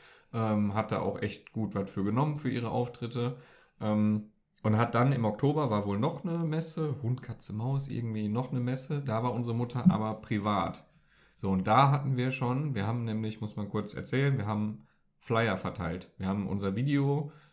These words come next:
äh, hochgeladen bei YouTube, wo wir unsere Geschichte erzählen, haben dann Flyer gedruckt, äh, fünftausend Stück,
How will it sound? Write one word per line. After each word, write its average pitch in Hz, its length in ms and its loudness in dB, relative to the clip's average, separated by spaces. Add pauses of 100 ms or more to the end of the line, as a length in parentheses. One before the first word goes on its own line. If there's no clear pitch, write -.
äh, - 60 -6
hochgeladen 120 1040 -2
bei 120 100 -2
YouTube, 127 560 0
wo 104 120 -6
wir 101 100 -2
unsere 107 240 -2
Geschichte 107 380 -6
erzählen, 113 520 -4 (220)
haben 104 180 0
dann 107 240 2
Flyer 123 400 2
gedruckt, 135 580 -2 (440)
äh, 110 400 0
fünftausend 110 640 -4
Stück, 135 360 -2